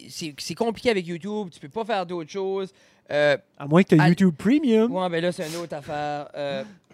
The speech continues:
Speaker 1: allez-y, puis, euh, euh, euh, euh, euh,
Speaker 2: Podcast
Speaker 1: encouragez-nous.
Speaker 2: est gratuit,
Speaker 1: Podcast est
Speaker 2: guys.
Speaker 1: gratuit. Allez le regarder, allez l'écouter. Je
Speaker 2: Ouais.
Speaker 1: l'encourage beaucoup. On vous aime. Si vous voulez nous supporter, on a un Patreon. Euh, allez sur le site, c'est tout beau. Ça vous explique tout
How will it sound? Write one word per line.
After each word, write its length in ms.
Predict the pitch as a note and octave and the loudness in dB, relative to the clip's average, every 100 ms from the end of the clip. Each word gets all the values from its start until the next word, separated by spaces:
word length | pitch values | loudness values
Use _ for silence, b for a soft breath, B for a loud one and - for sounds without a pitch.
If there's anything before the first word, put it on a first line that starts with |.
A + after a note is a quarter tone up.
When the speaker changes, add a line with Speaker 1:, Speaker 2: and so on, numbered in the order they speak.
| _ | _
Speaker 1:
allez-y, 480 | D#3+ F#3 A3+ F#3 B3 | 0 2 2 2 0
puis, 200 | F#3+ F3+ | 0 2
euh, 160 | D3+ C3+ A#2 | 4 2 0
euh, 240 | B2 A#2 | -4 -4
euh, 20 | A2+ G2+ | -8 -8
euh, 300 | A#2 B2+ A#2+ | -4 -4 -4
euh, 600 | E3 D3 D3 C3 G#2+ C3 | -6 -4 -4 -4 -8 -12
Speaker 2:
Podcast 300 | B2 E3 G#3 | -2 0 2
Speaker 1:
encouragez-nous. 200 | G3+ A3 | 2 0
Speaker 2:
est 40 | E3+ | -4
gratuit, 200 | C3+ A3+ G#3+ | 2 2 4
Speaker 1:
Podcast 260 | A#3 A3+ | 4 4
est 40 | G3+ | 2
Speaker 2:
guys. 40 | |
Speaker 1:
gratuit. 340 | E3+ D#3+ - G3+ | 0 -2 0 0
Allez 180 | F3+ G3+ | 2 2
le 80 | |
regarder, 360 | E3 D#3 D3+ F3 | 0 0 0 0
allez 160 | E3+ G3 | -2 -4
l'écouter. 440 | F3+ E3+ G#3 G3+ | -6 -6 -4 -2
Je 80 | E3+ | 2
Speaker 2:
Ouais. 60 | D#3+ | 2
Speaker 1:
l'encourage 380 | D#3+ D#3+ D#3+ | 2 2 2
beaucoup. 340 | D3+ D3+ A3 A3 b b b | 0 -2 -2 -2 b b b
On 160 | - B3 | 0 2
vous 240 | G#3+ F3 | 2 2
aime. 240 | G#3 A3 G3+ b b | 4 2 -2 b b
Si 180 | - - | -8 -2
vous 60 | C4 | 0
voulez 160 | C4+ | 0
nous 80 | A#3+ | -2
supporter, 360 | G3+ - G#3+ B3 | -4 -4 -2 -2
on 120 | G#3+ | -2
a 100 | E3+ | -2
un 60 | - | 0
Patreon. 720 | - A3+ - G3 G3+ G3+ - | 0 0 0 2 2 0 -2
Euh, 340 | E3 D3+ C#3+ C#3 D3+ | -2 0 0 -2 -2
allez 220 | G#3 A#3 | 0 0
sur 120 | A3 | -2
le 100 | F3 | -2
site, 260 | - A3 - | -2 -2 -2
c'est 80 | D3+ | -2
tout 180 | A#3+ | -2
beau. 220 | F#3+ F3+ G#3+ | -2 -2 -2
Ça 100 | F3 | -2
vous 140 | E3+ | -4
explique 360 | F#3+ - G3 - | -6 -2 -4 -2
tout 140 | A3+ | -4